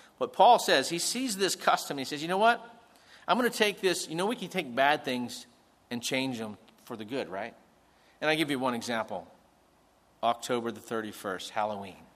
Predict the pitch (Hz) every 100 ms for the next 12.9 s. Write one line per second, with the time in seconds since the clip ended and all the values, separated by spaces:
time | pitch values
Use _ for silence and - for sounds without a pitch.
0 | _ _ _ - - - 160 202 - 147
1 | 147 147 - 113 123 120 110 104 - 110
2 | 90 - _ _ _ - 135 240 196 170
3 | 151 156 147 123 139 123 139 156 139 110
4 | 107 - 123 120 - 117 110 - 107 92
5 | - 90 113 95 117 247 - - - -
6 | - - _ _ _ - - 175 170 160
7 | 165 160 170 151 143 147 143 139 139 -
8 | 143 143 143 160 143 123 107 117 127 120
9 | - 131 127 120 156 123 165 226 - 156
10 | 156 170 175 180 175 208 143 107 85 -
11 | - - - - - - _ 147 160 233
12 | 311 285 208 165 - 196 180 156